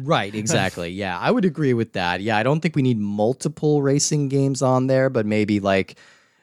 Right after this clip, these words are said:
Speaker 1: Carmageddon could kind of
Speaker 2: Yeah.
Speaker 1: represent all the mediocre
Speaker 2: <laughs>
Speaker 1: racing
Speaker 2: The,
Speaker 1: games,
Speaker 2: Carmageddon
Speaker 1: like
Speaker 2: supplies enough crap for, uh, <laughs>
Speaker 1: Uh, right,
Speaker 2: for a
Speaker 1: right.
Speaker 2: lifetime.
Speaker 1: You know, maybe we could throw, like, the Powerpuff Girls. Well, I mean, that's not even, like, bad enough to be cons-, it's, it's
Speaker 2: It's
Speaker 1: not,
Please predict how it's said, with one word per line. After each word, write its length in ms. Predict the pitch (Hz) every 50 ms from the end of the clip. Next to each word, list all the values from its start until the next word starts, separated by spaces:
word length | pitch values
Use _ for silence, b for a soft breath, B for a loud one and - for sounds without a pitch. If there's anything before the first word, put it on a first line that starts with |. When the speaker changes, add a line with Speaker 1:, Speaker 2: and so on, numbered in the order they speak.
| b b
Speaker 1:
Carmageddon 680 | - - 135 123 117 117 113 113 107 104 95 101 104 98
could 220 | - - 101 98
kind 160 | - 113 104
of 100 | 101 90 95
Speaker 2:
Yeah. 40 | 98
Speaker 1:
represent 640 | 101 95 - 117 98 92 - - 98 92 90 -
all 140 | 98 87 90
the 80 | 90 95
mediocre 500 | 90 87 90 90 90 87 87 190 190 85
Speaker 2:
<laughs> 0 |
Speaker 1:
racing 240 | 87 - 220 208 165 214
Speaker 2:
The, 80 | 196
Speaker 1:
games, 260 | - 165 160 165 - -
Speaker 2:
Carmageddon 360 | 220 240 247 233 240 226 220
Speaker 1:
like 80 | 208 196
Speaker 2:
supplies 400 | - 160 - 165 160 160 147 151
enough 280 | 147 143 143 143 - -
crap 360 | - 147 127 113 107 113 117 -
for, 280 | - 139 120 120 143 135
uh, 120 | 214 - -
<laughs> 60 | - 214
Speaker 1:
Uh, 140 | 214 202
right, 440 | 185 185 196 220 208 175 143 123 117
Speaker 2:
for 60 | - 185
a 20 |
Speaker 1:
right. 100 | 170 160
Speaker 2:
lifetime. 560 | 151 147 135 113 107 101 101 131 113 107 107 110
Speaker 1:
You 100 | 190 185
know, 260 | 170 156 143 139 139
maybe 180 | 139 160 160 147 156
we 80 | 151
could 120 | - 147 139
throw, 220 | - 139 131 123
like, 220 | 120 120 117 113 -
the 80 | 107
Powerpuff 560 | - - 101 95 98 101 101 - 107 98 -
Girls. 260 | - 107 104 98 98 131
Well, 160 | 160 170 185
I 100 | 208 208
mean, 140 | 208 220 214
that's 220 | 214 247 262 - -
not 140 | 180 160 143
even, 260 | 139 131 120 120 107
like, 240 | 107 101 98 92 -
bad 260 | 107 101 98 104 101
enough 280 | 98 101 98 95 - -
to 100 | - 95
be 120 | 95 95
cons-, 260 | 90 - 98 95 - -
it's, 200 | - 151 127 - -
it's 120 | 202 151
Speaker 2:
It's 20 | -
Speaker 1:
not, 160 | 226 233 269